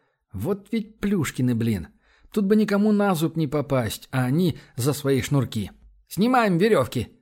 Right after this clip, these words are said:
скомандовал свежеспасенный Сергей, едва увидев своего напарника, которого назвали Лехой. Нет, точно,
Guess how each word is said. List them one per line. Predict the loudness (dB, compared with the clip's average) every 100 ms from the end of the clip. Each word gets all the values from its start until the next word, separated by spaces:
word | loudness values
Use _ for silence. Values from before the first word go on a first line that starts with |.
| _ _
скомандовал | -6 -2 0 0 0 0
свежеспасенный | 0 0 2 0 -2 -4 -2 -2 -2
Сергей, | -2 -2 -2 0 0 -2 -14 -6
едва | -2 0 -2
увидев | -4 -4 -2 0 -2
своего | -2 -2 0 0
напарника, | -2 -2 -2 -2 -2 -4 -8 -12 -10
которого | -6 -4 -2 -2
назвали | -2 -2 -2 0 2
Лехой. | 0 -2 -8 -14 _ _ _ 0
Нет, | 0 0 -8 _ _ -2
точно, | 0 0 -4 -10